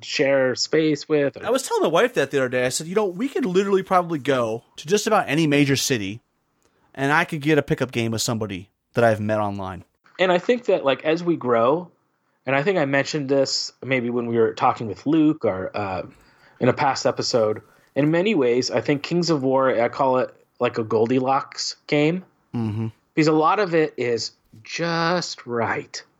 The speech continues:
Speaker 1: You know what I
Speaker 2: Mm-hmm.
Speaker 1: mean? It's not too big. It's not too small. And I feel like we're at that just right where our community can self-regulate and self-police a little bit. Uh, and that it has that sort of a, a bi-, a, a big enough amount of people, but still that hometown feel.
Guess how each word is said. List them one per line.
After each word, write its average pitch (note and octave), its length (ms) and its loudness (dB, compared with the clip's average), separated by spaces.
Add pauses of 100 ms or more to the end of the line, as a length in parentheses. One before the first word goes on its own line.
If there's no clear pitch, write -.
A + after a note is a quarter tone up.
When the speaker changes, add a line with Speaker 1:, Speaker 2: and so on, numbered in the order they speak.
(160)
Speaker 1:
You C#3+ 100 4
know D3 60 4
what C#3+ 100 4
I C#3 40 4
Speaker 2:
Mm-hmm. C3+ 60 2
Speaker 1:
mean? C#3 260 2 (360)
It's A#2+ 160 -2
not B2+ 160 0
too A#2 140 -6
big. E3+ 520 2
It's - 180 -8
not - 180 -4
too E3 120 -6
small. D3+ 500 2
And B2+ 100 0
I C3 80 2
feel F3+ 200 2
like D#3 180 2
we're B2+ 140 0
at D3+ 200 0
that G#2+ 200 0
just C3+ 360 -2
right B2 320 2
where A2 420 -2 (360)
our C3 120 2
community C3+ 560 0
can B2+ 180 -6
self-regulate B2 880 2
and A2+ 120 -10
self-police A#2 680 -2
a E3 40 -4
little F3+ 200 2
bit. A3 300 0 (800)
Uh, B2+ 240 4
and C3+ 220 2
that B2 100 4
it B2 100 2
has C#3 400 0
that C#3+ 220 0
sort C#3 340 2
of B2+ 260 0 (580)
a, C3+ 140 0
a - 160 -8
bi-, C3+ 200 0
a, D3 120 2 (180)
a C3+ 40 2
big D#3+ 200 0
enough D#3 260 0
amount C#3 280 -4
of A#2 100 -10
people, C#3+ 500 2
but - 200 -4
still C3+ 260 2
that A#2+ 260 2
hometown B2 560 2
feel. B2 400 0